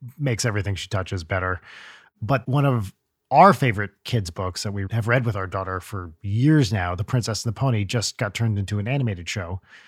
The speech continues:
on Apple T V. It's called Pinecone and Pony. And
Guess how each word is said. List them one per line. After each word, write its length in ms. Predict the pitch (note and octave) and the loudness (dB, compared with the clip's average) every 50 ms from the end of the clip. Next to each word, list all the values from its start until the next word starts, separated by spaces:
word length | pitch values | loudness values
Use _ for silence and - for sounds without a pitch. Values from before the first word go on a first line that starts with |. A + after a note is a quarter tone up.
| - - _ _ _ | -20 -20 _ _ _
on 320 | - G#2 F#2+ F2+ F2+ F#2+ G2 | -8 -6 -4 -4 -6 -6 -6
Apple 280 | G#2+ G2 F#2 - - | -6 -6 -6 -8 -8
T 140 | - A2+ A2 | -4 -4 -2
V. 160 | G#2 A#2 A2 G#2 | 0 0 0 -2
It's 100 | G2 - | -2 -4
called 240 | - G#2+ G#2 F#2+ - | -4 -4 -4 -2 -2
Pinecone 500 | - C3 C#3 C#3+ C#3 - D3+ D3 C#3 C3+ | 0 2 2 2 4 4 4 6 6 4
and 120 | C3 B2 | 4 4
Pony. 400 | - A#2 A2+ G2+ G2 G2+ G#2 G2 - - _ _ _ _ _ _ _ _ _ | 4 4 4 4 2 0 0 -2 -4 -10 _ _ _ _ _ _ _ _ _
And 560 | - A#2 A2+ A2 G#2 G#2 G2+ G2+ G2+ G2+ F#2 | -2 0 2 4 4 4 4 4 0 -2 -6